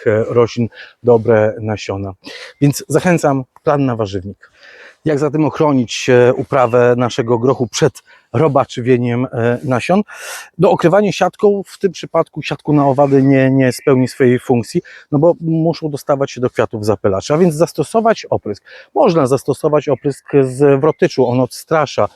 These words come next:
e, wiele szkodników, jest, jest bardzo dobrym, e, wrotyczem, ale ja stosuję opryski taką bronią biologiczną, e, takimi biologicznymi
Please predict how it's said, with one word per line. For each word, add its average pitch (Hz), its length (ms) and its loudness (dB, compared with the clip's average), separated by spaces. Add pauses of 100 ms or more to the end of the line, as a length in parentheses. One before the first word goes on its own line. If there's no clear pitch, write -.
(340)
e, 113 220 2
wiele 117 260 4
szkodników, 123 540 -4
jest, - 280 -6
jest 117 220 -4
bardzo 135 280 2
dobrym, 131 480 2
e, 123 160 2
wrotyczem, 135 480 -2 (300)
ale 135 140 4
ja 220 160 4
stosuję 214 540 -4
opryski 208 480 -2 (200)
taką - 180 -2
bronią 202 360 4
biologiczną, 143 760 0 (1120)
e, 110 400 2
takimi 139 380 2
biologicznymi 135 800 0